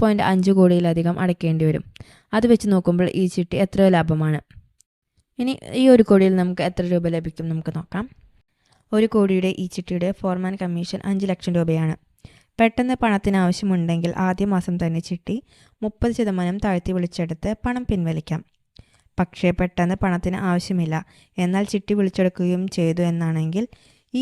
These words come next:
എഴുപത് ലക്ഷം രൂപ കെ എസ് എഫ് ഇയിൽ തന്നെ നിക്ഷേപിക്കാം. കെ എസ് എഫ് ഇ സി എസ് ഡി ടി ഇപ്പോൾ ഒമ്പത് ശതമാനം പലിശയാണ് വാഗ്ദാനം ചെയ്യുന്നത്. നിങ്ങൾക്ക് ലഭിച്ച എഴുപത് ലക്ഷത്തിൽ നിന്നും ജി എസ് ടിയും ഡോക്യുമെന്റേഷൻ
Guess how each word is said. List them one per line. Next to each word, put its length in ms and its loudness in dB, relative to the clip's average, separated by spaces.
എഴുപത് 280 4
ലക്ഷം 300 -2
രൂപ 160 -2
കെ 160 -2
എസ് 160 -4
എഫ് 120 -6
ഇയിൽ 160 -2
തന്നെ 240 -2
നിക്ഷേപിക്കാം. 580 -2
കെ 180 0
എസ് 180 -4
എഫ് 180 -6
ഇ 20 -2
സി 200 -2
എസ് 140 -8
ഡി 80 0
ടി 60 0
ഇപ്പോൾ 260 -2
ഒമ്പത് 320 -2
ശതമാനം 440 -2
പലിശയാണ് 500 -4
വാഗ്ദാനം 480 -4
ചെയ്യുന്നത്. 340 -4
നിങ്ങൾക്ക് 380 -2
ലഭിച്ച 280 0
എഴുപത് 300 0
ലക്ഷത്തിൽ 380 -4
നിന്നും 240 -4
ജി 160 -2
എസ് 180 -10
ടിയും 220 -2
ഡോക്യുമെന്റേഷൻ 640 -2